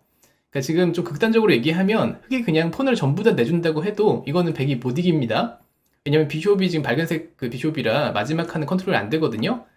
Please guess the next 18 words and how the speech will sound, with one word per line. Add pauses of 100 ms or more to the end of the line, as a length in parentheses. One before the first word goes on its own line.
(340)
자,
그러니까
극단적으로
말해도
이거는
백한테
가망이
없는,
그러니까
승-,
승리할
수
있는
기회가
없는,
자,
그런
상황이고,